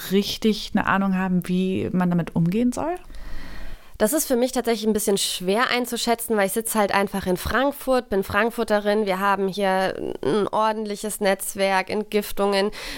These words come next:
Speaker 2: mit denen gut reden kann. Wir haben das Legal High Inhaltsstoffe Projekt in Frankfurt sitzen, ne? Also da haben wir natürlich einfach einen Vorsprung.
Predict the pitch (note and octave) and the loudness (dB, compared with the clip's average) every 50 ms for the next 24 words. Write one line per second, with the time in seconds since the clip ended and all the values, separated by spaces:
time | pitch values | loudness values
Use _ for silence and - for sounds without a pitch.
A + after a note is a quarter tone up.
0 | - - G#3 G3 G3+ G#3 G#3+ A3+ G#3+ A3 A3 A3 A3 A3 - G#3+ A3 G#3+ G#3+ G#3+ | -2 -2 -2 0 2 2 2 2 0 -2 -6 -6 -4 -2 0 2 2 2 2 0
1 | G#3+ F#3+ G3 F3+ F#3 F#3+ F#3+ F#3+ G3 G3 G3 G#3 G#3 - A#3 A#3 G#3+ A3+ A3 A3+ | -2 -2 0 0 2 2 2 2 2 2 2 2 -2 -2 -2 0 2 2 2 2
2 | - - A3 G#3 G3 F#3+ - - G#3+ G3 - G3+ G3 - G3 F#3+ F#3 F#3+ - G3 | 2 2 2 2 2 0 0 -2 -4 -2 -2 -4 -2 0 2 2 2 2 0 -4
3 | F#3+ - F#3+ F#3+ G3 - F#3+ - - G3 F#3 - - - G3+ G3+ - - - - | 0 2 2 2 2 2 0 0 0 0 0 0 0 2 2 0 0 -2 -6 -6
4 | - - A#3 A#3+ B3 - G#3 G3+ G3+ G3+ F#3+ G3+ G#3+ G#3+ G#3+ G#3+ G#3 G3+ G3 F#3+ | -6 -2 0 2 2 2 0 0 0 0 2 2 2 0 -2 -2 0 0 0 -2
5 | - G#3+ G#3 G3+ G3 - G3 G3 G3 - F#3 F3+ F#3+ F#3 F#3 - - F#3+ F#3 G3 | -2 -2 -2 0 0 2 2 2 2 2 0 2 2 2 2 2 0 2 2 2
6 | A3 G#3+ - - - - - - - A3 A#3 B3+ C4 C4+ C#4 | 2 0 -4 -6 -4 -2 -2 0 0 2 2 2 2 2 0